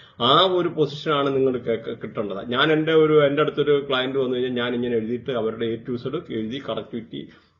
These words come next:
ഉം, കാര്യങ്ങൾ ഞാൻ കൊടുക്കാറുണ്ട്. അപ്പൊ അത് ഞാൻ just ഈ കൂട്ടത്തിൽ നിന്ന് പറഞ്ഞു പോയതേ ഉള്ളൂ. അപ്പം, ഏ, താല്പര്യമുള്ളവർക്ക്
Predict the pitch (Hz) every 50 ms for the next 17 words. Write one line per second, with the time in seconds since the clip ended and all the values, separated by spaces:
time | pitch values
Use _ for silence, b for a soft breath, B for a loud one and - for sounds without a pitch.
0 | - 120 123 120 139 127 127 131 123 131 131 131 131 123 113 117 117 113 123 110
1 | 95 87 87 87 87 - _ _ - 110 104 120 123 120 117 127 135 131 135 135
2 | 135 139 131 123 117 - - 147 131 - 131 117 135 117 127 123 135 131 131 131
3 | 135 143 143 139 139 135 127 123 117 107 - 131 185 214 - - 117 117 123 120
4 | 123 120 117 120 120 120 117 113 117 117 120 - 139 135 143 143 139 139 139 143
5 | 139 135 139 - 202